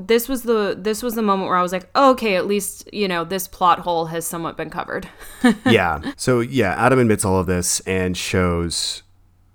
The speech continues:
Speaker 2: Doctor Gordon the photos that he had taken that were in the bag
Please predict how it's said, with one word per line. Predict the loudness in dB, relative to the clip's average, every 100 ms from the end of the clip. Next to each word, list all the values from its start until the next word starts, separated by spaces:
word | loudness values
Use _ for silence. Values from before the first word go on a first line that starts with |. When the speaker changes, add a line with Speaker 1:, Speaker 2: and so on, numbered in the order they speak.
| _ _ _ _
Speaker 2:
Doctor | -4 -4 -2
Gordon | -2 -2 -4 -6
the | -6 -6 -6 -6 -8 -14 _ _
photos | 4 4 4 0 -6 -6
that | -4
he | -4
had | -4
taken | -4 -4 -6
that | -8
were | -10 -8
in | -6 -6
the | -6 -6
bag | -6 -6 -6 -8